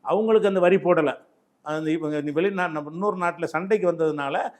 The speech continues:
நீங்க வந்து உங்களை பாதுகாக்கிறது எல்லாத்தையும் நாங்க பொறுப்பேற்க வேண்டி இருக்கிறது. அதனால நீங்க ஒரு தலைக்கு ஒரு திர்ஹம், சின்ன அற்பமான காசு, ஆண்களுக்கு மட்டும், பெண்களுக்கு இல்ல, சிறுவருக்கு இல்ல, வயசானவங்களுக்கு கிடையாது, இளைஞரா இருக்கிற ஆண்களை கணக்கிட்டு ஒரு தலைக்கு இவ்வளவு என்று ஒரு சின்ன தொகையை,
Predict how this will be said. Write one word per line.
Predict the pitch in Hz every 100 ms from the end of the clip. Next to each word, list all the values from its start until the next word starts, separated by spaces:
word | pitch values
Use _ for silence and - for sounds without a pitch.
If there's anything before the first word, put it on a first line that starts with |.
| _ _ _
நீங்க | 170 202 180
வந்து | 170 165 202 233 202
உங்களை | 180 175 165 156
பாதுகாக்கிறது | 170 170 165 156 151 170
எல்லாத்தையும் | 165 165 160 165
நாங்க | 202
பொறுப்பேற்க | 175 185 196 180 175
வேண்டி | 165
இருக்கிறது. | 156 143 151 127 - _ _ _
அதனால | 131 165 156 143 214 285
நீங்க | 190 175
ஒரு | 165
தலைக்கு | 165 156 185 180 180
ஒரு | 165 147
திர்ஹம், | 156 160 165
சின்ன | - 214
அற்பமான | 170 156 202 196 165
காசு, | 160 147 - _ _ _ _
ஆண்களுக்கு | - 175 214 190 170
மட்டும், | 165 165 139 - _
பெண்களுக்கு | 160 190 185 170 165
இல்ல, | 196
சிறுவருக்கு | 180 185 190 175 151
இல்ல, | 147 123 _ _ _ -
வயசானவங்களுக்கு | 185 190 190 180 170
கிடையாது, | 160 156 143 131 -
இளைஞரா | 160 208 196 185
இருக்கிற | 160 170 147
ஆண்களை | 170 175 165 147
கணக்கிட்டு | 143 160 160 156 214 269 - _ _ -
ஒரு | 151
தலைக்கு | 165 180 202 202
இவ்வளவு | 175 175 170 160
என்று | 156 185
ஒரு | 208
சின்ன | - 196 208 196
தொகையை, | 180 165 170